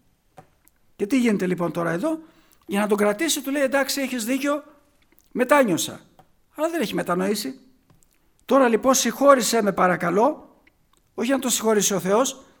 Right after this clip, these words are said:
τον συγχώρησε ο Σαμουήλ για να μείνει κοντά του. «Το αμάρτημά μου και επίστρεψε με τεμού,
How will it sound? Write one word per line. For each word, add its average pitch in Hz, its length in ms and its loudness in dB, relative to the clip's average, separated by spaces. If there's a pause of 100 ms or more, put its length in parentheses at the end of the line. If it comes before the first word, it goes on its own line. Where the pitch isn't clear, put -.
τον 190 80 -6
συγχώρησε 247 400 -2
ο - 20 2
Σαμουήλ 254 320 4
για 151 140 -4
να 175 80 0
μείνει 220 160 0
κοντά 226 340 0
του. - 160 -12 (1000)
«Το 170 120 -4
αμάρτημά 208 540 0
μου 302 100 4
και 247 160 0
επίστρεψε 214 600 -2
με 190 120 0
τεμού, 233 360 2